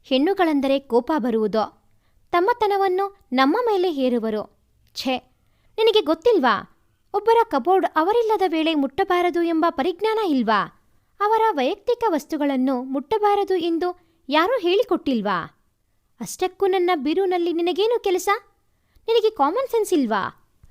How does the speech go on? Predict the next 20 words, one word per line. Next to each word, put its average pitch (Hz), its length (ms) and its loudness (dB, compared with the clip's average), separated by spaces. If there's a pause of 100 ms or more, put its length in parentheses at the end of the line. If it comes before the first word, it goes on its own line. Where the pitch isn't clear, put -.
(140)
ಹೀಗೆ 453 520 -2
ಅವಳ 311 200 0
ಮೇಲೆ 285 300 -2
ನಾನ್ 277 340 -2
ಸ್ಟಾಪ್ 320 300 -4
ಬೈಗುಳ 247 480 -2
ನಡೆದಿತ್ತು. 190 720 -6 (420)
ವೈಶಾಲಿಗೆ 330 600 -2
ಅವಮಾನ, 302 560 -4 (100)
ಕೋಪ, 247 360 -4 (160)
ಅಳು 233 260 -2
ಒತ್ತರಿಸಿ 311 560 -6
ಬಂದು 233 440 -4 (280)
ಸೀದಾ 453 420 -2
ಬಾಲ್ಕನಿಗೆ 302 540 -2
ಹೋಗಿ 220 320 -4
ಕುಳಿತಳು. 196 500 -6 (580)
ಹತ್ತು 349 340 -6
ಹತ್ತು 330 340 -4
ಕಣ್ಣೆಲ್ಲ 320 460 -4